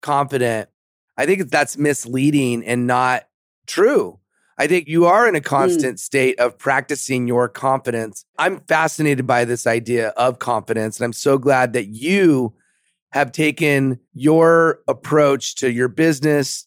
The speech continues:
Speaker 1: to your mission, to everything that you do to help people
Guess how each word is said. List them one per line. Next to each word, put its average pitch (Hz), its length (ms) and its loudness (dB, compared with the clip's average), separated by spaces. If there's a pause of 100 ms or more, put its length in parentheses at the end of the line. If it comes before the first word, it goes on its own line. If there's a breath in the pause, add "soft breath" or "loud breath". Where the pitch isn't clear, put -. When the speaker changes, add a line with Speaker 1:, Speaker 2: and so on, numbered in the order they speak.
Speaker 1:
to - 100 -4
your 127 140 0
mission, 147 560 0
to - 160 -4
everything 147 440 0
that 113 120 -6
you 127 140 -4
do 139 380 2
to 123 120 -8
help 143 480 -2 (220)
people 135 680 0